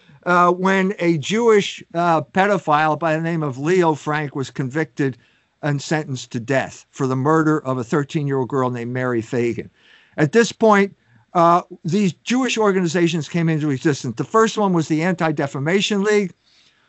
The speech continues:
which was created to keep Jewish criminals out of jail and control the narrative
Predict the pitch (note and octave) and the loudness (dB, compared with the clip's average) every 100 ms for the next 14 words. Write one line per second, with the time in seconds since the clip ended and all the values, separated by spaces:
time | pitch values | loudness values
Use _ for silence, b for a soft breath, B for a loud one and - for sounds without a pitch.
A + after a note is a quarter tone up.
0 | b D#3+ D#3+ E3+ E3 D3 - E3+ F3 G3 | b 2 2 4 4 2 0 2 4 4
1 | F#3 D3 - G3 C#3+ F#3 F3+ E3+ - F#3 | 2 -4 -2 -2 0 2 4 2 0 0
2 | F3 E3 C#3+ - E3 D#3+ B2+ - C3+ C#3+ | 0 -2 -4 -2 -2 0 -4 -4 -2 0
3 | C#3+ C#3+ _ D#3 C#3+ F#3 D#3 - G#3 A3+ | -2 -4 _ -4 0 0 0 -2 2 4
4 | A#3+ A#3 G3+ b - F3+ F3+ F#3+ G3 F#3+ | 4 4 0 b -4 -2 0 0 0 -2
5 | - F#3 F3+ | 0 2 2